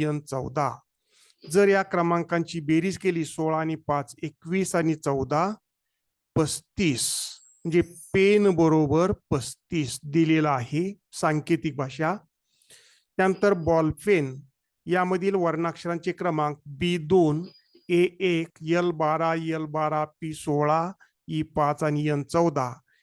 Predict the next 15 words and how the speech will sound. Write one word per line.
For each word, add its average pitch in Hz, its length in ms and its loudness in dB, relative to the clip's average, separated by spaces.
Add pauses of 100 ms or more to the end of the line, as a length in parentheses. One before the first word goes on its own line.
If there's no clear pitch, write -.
(140)
या 185 180 4
क्रमांकांची 160 840 -2
बेरीज 160 580 2 (680)
जर 156 160 0 (120)
केली, 165 420 2 (280)
तर 165 80 4 (120)
ती 175 100 2
बेरीज 165 580 4 (440)
बासष्ट 147 760 0
बेरीज 170 340 2
येते. 165 300 0 (440)
हा 170 100 -2
सांकेतिकांक 156 1000 -4
दिलेला 139 480 -4
आहे. 127 340 -6